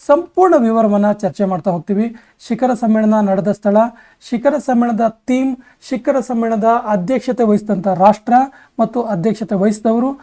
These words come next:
ಭಾರತದ ರೆಪ್ರೆಸೆಂಟೇಟಿವ್, ಹೀಗೆ ಹತ್ತು ಹಲವು ಅಂಶಗಳ ಬಗ್ಗೆ ಸಂಪೂರ್ಣ ಸಮಗ್ರ ಮಾಹಿತಿಯನ್ನು ನೀಡ್ತಾ ಹೋಗ್ತೀವಿ. So ಪ್ರತಿ ಪ್ರಶ್ನೆ ಕೂಡ ಇಂಪಾರ್ಟೆಂಟ್ ಇದೆ.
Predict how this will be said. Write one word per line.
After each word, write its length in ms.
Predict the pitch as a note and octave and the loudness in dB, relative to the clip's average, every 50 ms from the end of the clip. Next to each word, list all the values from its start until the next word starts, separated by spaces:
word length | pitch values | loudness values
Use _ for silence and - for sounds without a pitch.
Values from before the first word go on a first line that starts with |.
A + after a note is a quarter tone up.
| - - - - - E3+ | -18 -20 -12 -4 0 4
ಭಾರತದ 340 | G3 G3+ G#3 G#3 G#3 F#3+ F3+ | 6 6 6 4 2 -2 -2
ರೆಪ್ರೆಸೆಂಟೇಟಿವ್, 840 | F#3 F3+ F#3 F#3 F#3 A3+ A3+ A3 A3+ G#3+ - A3+ G3+ - B3+ C#4 C#4 - - - _ _ - | 0 0 0 -2 -2 -2 0 0 0 0 -2 -2 -4 -4 -4 -4 -6 -10 -16 -20 _ _ -2
ಹೀಗೆ 220 | C#4 D4+ C4 D4 C#4+ | 0 0 2 2 0
ಹತ್ತು 400 | F3 - C#4+ C#4 - - C#4 A#3 | 0 -2 -4 -4 -2 -2 0 2
ಹಲವು 240 | A3 A#3 A#3+ B3 | 2 2 2 2
ಅಂಶಗಳ 360 | A3+ G#3 G#3 - A#3 G#3 G#3 G3 | 2 0 0 0 0 0 0 2
ಬಗ್ಗೆ 540 | F3 G3 E3 G#3 A3+ B3 B3 - - _ - | 0 0 -2 -2 -2 -2 -4 -8 -16 _ -8
ಸಂಪೂರ್ಣ 600 | - - C#4+ C#4+ D4+ - - D#4 D#4 D#4 D4 D#4 | -2 0 0 0 0 0 0 2 2 4 4 2
ಸಮಗ್ರ 480 | D4+ D4+ - A#3+ A3+ B3 B3 G#3+ A#3 A#3+ | 2 0 0 0 2 2 0 0 0 2
ಮಾಹಿತಿಯನ್ನು 480 | G#3+ G#3+ G#3+ G#3+ G#3+ A3 A3 G#3 G#3 | 2 4 2 2 2 0 0 0 0
ನೀಡ್ತಾ 240 | G3 G3 F#3 - A3+ | 0 -2 -4 -2 -2
ಹೋಗ್ತೀವಿ. 460 | F#3+ F#3+ E3 - G#3+ A3 C4+ C#4+ C#4+ - _ _ _ _ - | -4 -4 -2 -2 -2 -2 -2 -2 -6 -12 _ _ _ _ -2
So 140 | C#4 C4+ C4+ | 0 0 0
ಪ್ರತಿ 300 | - B3+ A#3 A#3 C#4 C#4+ | 0 -4 -4 -2 -2 -4
ಪ್ರಶ್ನೆ 380 | G3+ - A#3 G#3 - - B3 A3 | -4 -4 -6 -6 -6 -6 -6 -4
ಕೂಡ 140 | - A3 A3 | -2 0 2
ಇಂಪಾರ್ಟೆಂಟ್ 720 | A3 G#3 G3+ G#3 A#3 A3 A3+ C4+ C4 C4 A#3 G3+ E3 - | 2 2 2 2 2 2 4 2 2 2 0 -4 -2 -2
ಇದೆ. 320 | F#3+ G#3 A#3 B3 A#3+ - | -2 -2 -2 -2 -4 -10